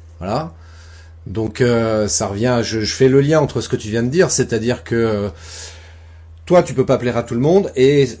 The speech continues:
n'importe qui, on ne peut pas plaire à tout le monde. Et chercher absolument à vouloir plaire à un maximum de gens, c'est une erreur stratégique en termes de stratégie marketing, justement, parce que finalement, bah,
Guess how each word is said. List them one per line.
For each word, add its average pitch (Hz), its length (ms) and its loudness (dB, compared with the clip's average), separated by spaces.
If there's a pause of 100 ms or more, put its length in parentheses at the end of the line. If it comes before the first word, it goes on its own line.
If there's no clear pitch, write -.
n'importe 139 480 0
qui, 196 140 0
on 180 80 4
ne 143 60 -2
peut 143 140 0
pas 156 120 0
plaire 156 180 -2
à 139 100 2
tout 135 120 -6
le 135 60 0
monde. 123 280 -2
Et 127 260 0 (220)
chercher 175 840 0 (200)
absolument 160 680 0
à 123 100 -2
vouloir 135 380 0
plaire 143 320 -2
à 113 100 -4
un 117 60 -4
maximum 135 640 -2
de 120 160 0
gens, 160 280 -2
c'est 123 340 -2
une 120 80 -4
erreur 123 240 0
stratégique 135 580 -4
en 104 60 -6
termes 107 240 -6
de 98 340 -6 (400)
stratégie 123 400 -4
marketing, 123 480 0
justement, 127 440 -2
parce - 320 -2
que 160 360 0 (440)
finalement, 131 800 -2
bah, 117 320 -6